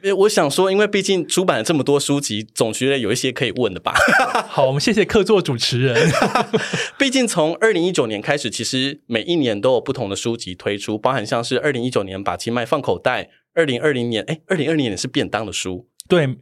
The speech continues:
Speaker 2: 开动了男子便当委员会。
Speaker 1: 对，那二零二一年是把里斯本放口袋，那二零二二年是北欧艺人旅日记，然后二零二三年，今年是再一次把清迈放口袋。
Speaker 2: 嗯。
Speaker 1: 其实每一年都推出像这样的书籍，从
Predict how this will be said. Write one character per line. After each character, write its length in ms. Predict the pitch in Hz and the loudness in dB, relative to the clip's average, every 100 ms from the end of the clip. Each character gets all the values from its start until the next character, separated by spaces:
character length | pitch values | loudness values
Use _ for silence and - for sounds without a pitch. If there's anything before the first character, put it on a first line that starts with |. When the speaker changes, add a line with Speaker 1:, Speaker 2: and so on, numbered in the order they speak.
| - | -2
Speaker 2:
开 180 | 180 175 | 0 2
动 160 | 180 | 2
了 160 | 135 120 | 2 0
男 180 | 123 139 | 0 -2
子 200 | 123 107 | -2 -4
便 200 | 143 120 | -2 0
当 200 | 120 117 | -2 -2
委 100 | 95 | -8
员 100 | 101 | -10
会。 180 | - - | -4 0
Speaker 1:
对， 300 | 120 - _ | 0 -2 _
那 100 | 135 | -6
二 200 | 131 220 | 0 0
零 140 | 208 151 | 2 2
二 120 | 170 | 2
一 100 | 165 | 2
年 160 | 139 107 | 0 0
是 120 | 139 | -2
把 200 | 110 101 | -2 -4
里 120 | 101 | -6
斯 220 | - 117 | -6 -6
本 240 | 120 95 80 | -2 -2 -2
放 240 | - 110 92 | -4 -4 -4
口 200 | 85 - | -6 -2
袋， 240 | 104 - _ _ | -4 -4 _ _
那 200 | 120 107 | -4 -4
二 180 | - 175 | -2 -2
零 120 | 139 | 0
二 180 | 160 151 | 2 2
二 40 | |
年 260 | 139 113 98 | 2 0 -2
是 160 | - 107 | -2 -4
北 160 | 92 | -4
欧 120 | 98 131 | -4 -2
艺 60 | |
人 240 | 117 101 104 | -2 -2 -4
旅 160 | 92 | -6
日 160 | 101 110 | -6 -6
记， 260 | - 113 - _ - | -4 -6 -6 _ -4
然 100 | 113 | -2
后 80 | 117 | 2
二 100 | 220 | 2
零 140 | 175 170 | 2 2
二 100 | 160 | 0
三 200 | 156 147 | 2 0
年， 180 | 113 | -2
今 240 | 110 165 180 | -2 0 0
年 180 | 117 110 | 0 -2
是 400 | - 135 107 - | -2 -4 -4 -2
再 160 | - 156 | 0 0
一 60 | |
次 180 | 131 135 | -2 -4
把 160 | - 87 | -4 -6
清 180 | - 117 | -6 -4
迈 200 | 120 104 | -4 -2
放 200 | 117 92 | -6 -4
口 240 | - 85 | -6 -4
袋。 180 | - 78 - 180 | -4 -4 -8 -6
Speaker 2:
嗯。 80 | 147 | -2
Speaker 1:
其 80 | |
实 100 | 233 | 0
每 200 | 240 156 | 2 2
一 20 | 208 | 2
年 180 | 160 | 2
都 140 | 135 151 | 2 0
推 260 | 151 147 | 2 0
出 220 | 139 143 135 | 0 -2 0
像 180 | 147 | 0
这 80 | 131 | 0
样 60 | 127 | -2
的 60 | |
书 200 | 120 127 | -2 -4
籍， 220 | 123 95 98 | -4 -6 -6
从 340 | - 110 | -4 -4